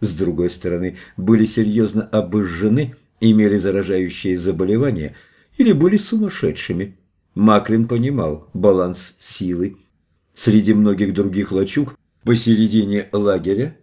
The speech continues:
выделялся большой сверкающий трейлер.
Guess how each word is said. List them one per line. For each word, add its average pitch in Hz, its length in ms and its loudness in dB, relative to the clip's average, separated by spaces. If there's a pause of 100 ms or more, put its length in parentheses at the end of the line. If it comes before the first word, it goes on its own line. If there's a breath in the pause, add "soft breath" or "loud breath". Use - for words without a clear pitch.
(140)
выделялся 117 920 2
большой 104 680 0
сверкающий 90 1040 -2
трейлер. 64 600 -6